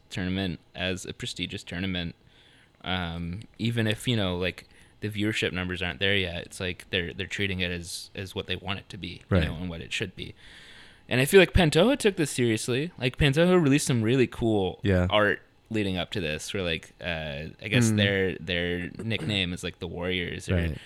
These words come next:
Speaker 1: something like that. And then we were as, like, a Minotaur
Speaker 2: Yeah.
Speaker 1: figure that they
Speaker 2: Our
Speaker 1: were
Speaker 2: Minotaur
Speaker 1: back
Speaker 2: thing looked cool.
Speaker 1: Yeah, it looked, it looked
Speaker 2: <laughs>
Speaker 1: very cool, but it was very cool. And then the good crowd. Um, looks like a nice stadium. There
Speaker 2: Mm-hmm.
Speaker 1: was, there was a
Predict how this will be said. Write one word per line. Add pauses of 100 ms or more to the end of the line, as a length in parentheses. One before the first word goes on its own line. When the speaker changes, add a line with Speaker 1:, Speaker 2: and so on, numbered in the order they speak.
(320)
Speaker 1:
something
like
that.
And
then
we
were (200)
as,
like,
a
Minotaur
Speaker 2:
Yeah.
Speaker 1:
figure
that
they
Speaker 2:
Our
Speaker 1:
were
Speaker 2:
Minotaur
Speaker 1:
back
Speaker 2:
thing
looked
cool.
Speaker 1:
Yeah,
it
looked,
it
looked
Speaker 2:
<laughs>
Speaker 1:
very
cool,
but
it
was
very
cool.
And
then
the (120)
good
crowd. (480)
Um,
looks
like
a
nice
stadium.
There
Speaker 2:
Mm-hmm.
Speaker 1:
was,
there
was
a